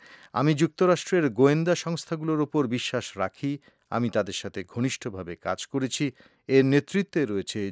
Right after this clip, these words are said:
যোগ্য লোকেরা।" ট্রাম্প আবার জোর দিয়ে বলেন, রাশিয়ার সাথে সবসময় সংঘাতে না গিয়ে বন্ধুত্বপূর্ণ সম্পর্ক রাখা বিশ্বের জন্য ইতিবাচক হবে। শনিবার ট্রাম্প ভিয়েতনামে অ্যাপেক শীর্ষ সম্মেলনে বলেছেন,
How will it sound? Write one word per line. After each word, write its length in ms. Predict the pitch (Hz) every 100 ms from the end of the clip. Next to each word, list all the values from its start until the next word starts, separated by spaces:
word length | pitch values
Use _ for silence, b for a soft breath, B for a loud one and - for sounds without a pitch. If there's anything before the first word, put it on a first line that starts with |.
| 87
যোগ্য 360 | 135 135 - 120
লোকেরা।" 560 | 98 90 98 80 69 - b b b -
ট্রাম্প 280 | 151 160 - - -
আবার 360 | 123 135 160 139
জোর 240 | 127 135
দিয়ে 200 | 120 139
বলেন, 320 | 139 147 170 B B B -
রাশিয়ার 500 | 98 117 - 160 147
সাথে 340 | - 135 135
সবসময় 600 | 117 156 147 - 147 131
সংঘাতে 600 | 110 - 151 113 127 123
না 240 | 107 90 87
গিয়ে 400 | 85 135 95 113 B B -
বন্ধুত্বপূর্ণ 800 | 117 151 131 - 151 143 139 127
সম্পর্ক 580 | - 127 120 143 - 104
রাখা 560 | 92 127 - 113 120
বিশ্বের 440 | 131 127 - 156 127
জন্য 320 | 139 135 127 127
ইতিবাচক 640 | 107 120 120 151 - -
হবে। 320 | 98 85 73 b b b b
শনিবার 540 | - 156 190 214 214
ট্রাম্প 440 | 147 - 165 180 110
ভিয়েতনামে 800 | 95 101 135 135 170 175 85 80 b b b
অ্যাপেক 320 | 120 - 160 - -
শীর্ষ 380 | - 170 - 143
সম্মেলনে 640 | - 127 123 135 139 131
বলেছেন, 520 | 131 175 - 90 76